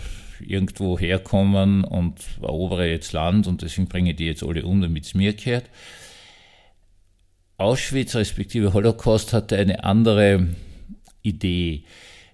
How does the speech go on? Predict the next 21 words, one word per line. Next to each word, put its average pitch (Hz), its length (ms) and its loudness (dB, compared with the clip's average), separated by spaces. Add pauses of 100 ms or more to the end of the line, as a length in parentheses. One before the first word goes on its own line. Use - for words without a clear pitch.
(120)
nämlich 98 420 4
allen 107 220 6
Ernstes 104 540 0
die 92 180 -4
Idee, 90 440 -2
dass 101 300 -4
die 95 180 -2
Juden 123 760 2
Krankheitskeime 98 1200 2
im 104 160 4
Volkskörper 90 1040 0
sind. 101 600 -2 (760)
Und 98 580 0
dieser 95 200 0
Volkskörper 101 640 0
ist - 140 -4
deswegen 90 280 0
krank, 92 420 2
weil 90 100 2
es - 160 -4
eben 92 260 -4